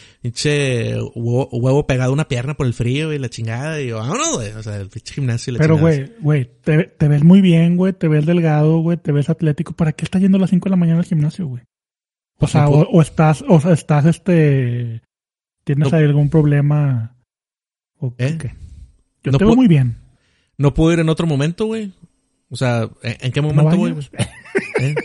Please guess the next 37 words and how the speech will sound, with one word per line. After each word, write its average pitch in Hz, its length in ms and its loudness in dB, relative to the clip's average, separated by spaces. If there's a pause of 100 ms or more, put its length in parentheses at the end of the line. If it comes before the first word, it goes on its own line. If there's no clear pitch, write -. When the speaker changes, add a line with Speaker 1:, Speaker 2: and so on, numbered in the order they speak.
Speaker 1:
No, 113 260 -4
tengo, 127 240 -4
tengo 123 240 -6
Speaker 2:
<laughs> - 20 -4
¿Cómo 240 100 -6
Speaker 1:
que 180 80 0
Speaker 2:
no 180 60 2
Speaker 1:
ir, 185 60 0
güey. 208 260 -4
Speaker 2:
vayas? 247 40 -16 (1300)
Speaker 1:
Eh, 156 380 2 (180)
n-, 165 320 -2 (120)
el, 151 400 -2
tenemos 170 180 0
un 208 80 0
mensaje 196 300 0
de 190 320 -2 (160)
No 156 260 2
me 196 160 -2
la, 202 140 2 (300)
<laughs> - 280 -20
no 147 200 0
me 180 100 4
la 175 180 2
container, 131 640 -2 (140)
que 117 80 -6
estoy - 460 -4
seguro 147 240 2
que 147 60 -10
es 147 60 -4
el 143 100 0
Aram, 117 220 -2
güey. 95 140 -10 (640)
Dice, 135 180 -4
"Muy 180 160 2
padre 220 260 2
podcast. - 440 -8